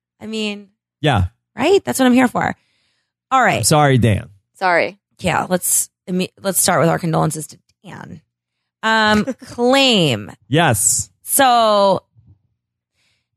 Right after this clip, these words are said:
Speaker 1: I read his claim and then I thought, like, "Well, you're a postal worker. I'm not expecting, you know, you didn't cure any diseases. I mean, you're a postal worker."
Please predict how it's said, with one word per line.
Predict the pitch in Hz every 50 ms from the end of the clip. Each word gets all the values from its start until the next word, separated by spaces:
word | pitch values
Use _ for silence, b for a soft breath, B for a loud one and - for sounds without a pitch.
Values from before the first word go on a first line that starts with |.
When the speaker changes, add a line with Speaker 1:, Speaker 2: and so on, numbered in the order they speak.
| _ _ _ _ -
Speaker 1:
I | 247 269 330 359
read | 359 370 370
his | 370 370 - -
claim | - 240 196 180 175 175 180 147
and | 180 202
then | 208 214 214
I | 208 208 214
thought, | - - 196 190 190 190 151 - -
like, | - 196 190 190 - _ _ _ _ _ _ _ _ _ _ _
"Well, | - 285
you're | 294 302 302
a | 302
postal | - - 285 277 269 - 247 202
worker. | 175 160 123 - - 110 104 85 - - _
I'm | 190 196
not | 190 196 196 180 - -
expecting, | 208 - - - - - 233 220 - - 214 190 185 180 175 175 175 - _
you | 196 208 185
know, | 170 151 143 143 156 - - _ _ _ _ _ _ _ _ _ _ _
you | 220 220
didn't | 247 269 254 233
cure | - - - 247 240 240 233 233
any | 220 220 208
diseases. | 190 214 185 208 202 180 160 170 170 165
I | 180
mean, | 180 180 180
you're | 185 190 196
a |
postal | - 214 202 185 - 160
worker." | 139 120 - - 131 156